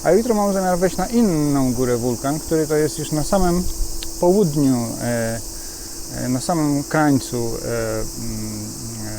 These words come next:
e, wyspy Kyushu. Nawet troszeczkę go widać, bo tam jest rząd gór w, w tle, w oddali i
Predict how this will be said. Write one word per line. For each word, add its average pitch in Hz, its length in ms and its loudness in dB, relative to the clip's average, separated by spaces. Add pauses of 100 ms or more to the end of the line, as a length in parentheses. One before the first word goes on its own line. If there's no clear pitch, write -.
(100)
e, 104 40 -8
wyspy 131 560 0 (1120)
Kyushu. 135 540 2
Nawet 131 500 -2
troszeczkę 180 480 0
go 151 140 2
widać, 120 340 2
bo 117 120 0
tam 139 260 4
jest - 240 -2
rząd 139 280 2
gór 170 300 4
w, 156 220 -6
w - 220 -12
tle, 151 180 4
w 143 80 -6
oddali 143 540 2
i 131 380 2